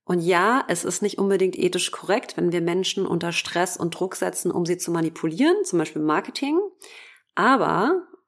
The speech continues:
nächster wichtiger Satz, es ist auch nicht biologisch korrekt, wenn wir Menschen niemals mehr Stress und Druck aussetzen. Denn wenn wir das machen,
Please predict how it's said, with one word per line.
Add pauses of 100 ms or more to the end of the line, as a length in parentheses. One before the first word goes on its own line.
nächster
wichtiger
Satz,
es
ist
auch
nicht
biologisch
korrekt, (1080)
wenn
wir
Menschen
niemals
mehr
Stress
und
Druck
aussetzen. (920)
Denn
wenn
wir
das
machen,